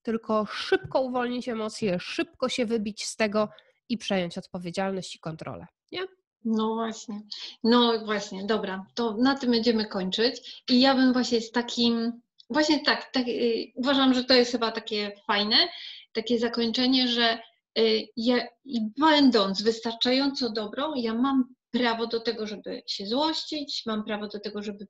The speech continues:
Speaker 2: płakać, żeby być bezsilną, bezradną, ale jednocześnie, y, jest to i tak moje prawo, jakby też obowiązek, zobaczyć tę, tą moją bezradność, ten mój strach, ten mu-, tą moją złość, przytulić ją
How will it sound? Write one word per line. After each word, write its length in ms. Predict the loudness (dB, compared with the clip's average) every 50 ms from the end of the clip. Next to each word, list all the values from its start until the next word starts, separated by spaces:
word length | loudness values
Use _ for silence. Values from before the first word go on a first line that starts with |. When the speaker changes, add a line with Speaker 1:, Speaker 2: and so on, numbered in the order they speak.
| _ -4
Speaker 2:
płakać, 440 | -4 -4 -4 -2 -4 -6 -4 -2
żeby 220 | -4 -4 -4 -4 -6
być 220 | -6 -8 -8 -4 -6
bezsilną, 640 | -6 -4 -4 -6 -6 -4 -2 -2 -2 -2 -2 -2 -2
bezradną, 580 | -2 -2 -2 -4 -8 -8 -8 -6 -4 -4 -4 -4 -4 -8 -10 _ _ _ _ -20 -20 -20 -20 -20 _ _ -2
ale 180 | 2 4 4 6
jednocześnie, 960 | 4 4 2 0 -2 -4 -4 -2 0 0 0 0 0 -2 -2 -2 -2 -2 -2 -4 -6 -10 -14 _ _ _ -20 -20 -20 _ _ _ -6 -4
y, 40 |
jest 440 | -2 -2 -2 -2 -2 -2 -2 -2 -2
to 120 | -4 -4 -4
i 140 | -4 -6 -4
tak 200 | -4 -6 -2 -2
moje 380 | 0 0 2 2 0 -2 -2
prawo, 280 | -4 -4 -2 0 2 2
jakby 260 | 0 0 -2 -6 -8
też 300 | -8 -6 -6 -6 -6 -6
obowiązek, 800 | -6 -8 -8 -6 -6 -6 -2 -2 0 0 0 -2 -2 -4 -6 -6 -10 _ -20 -20 -20 -20 -20 -20 _ _ _ _ _ _ _ _ _ _ -4
zobaczyć 760 | 0 0 0 0 0 -2 -2 -2 -4 -4 -4 -4 -6 -4
tę, 320 | -4 -2 -2 -2 -4 -6 -8 -10 -18 -20 -16 -6
tą 160 | -4 -2 0
moją 340 | 0 0 0 0 -2 -2 -2
bezradność, 680 | -2 -4 -2 -2 -4 -4 -4 -4 -4 -6 -8 -8 -8
ten 200 | -6 -4 -2 0
mój 200 | 0 0 -2 -4
strach, 560 | -6 -8 -10 -8 -6 -4 -4 -4 -6 -6 -8 -8
ten 200 | -6 -2 0 0
mu-, 380 | 0 0 0 -2 -2 -4 -4
tą 140 | -4 -4 -2
moją 420 | -2 0 0 0 0 0 0 0 0
złość, 560 | 0 -2 -2 -2 -2 -4 -8 -10 -14 -16 _ -8
przytulić 640 | -8 -8 -6 -2 2 2 2 2 2 -2 -4 -4 -6
ją 120 | -6 -4